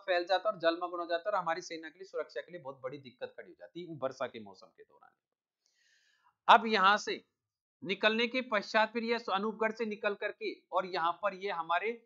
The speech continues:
राजस्थान की सीमा को छोड़ देती है और सीधे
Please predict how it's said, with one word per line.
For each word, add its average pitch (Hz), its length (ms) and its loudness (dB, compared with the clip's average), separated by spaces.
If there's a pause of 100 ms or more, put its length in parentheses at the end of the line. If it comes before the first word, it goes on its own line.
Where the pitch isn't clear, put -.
(200)
राजस्थान 185 600 2
की 208 100 -10
सीमा 175 320 -6
को 175 140 -14
छोड़ 131 260 -14
देती 98 120 -20
है - 80 -20 (800)
और 170 120 4
सीधे 190 300 -2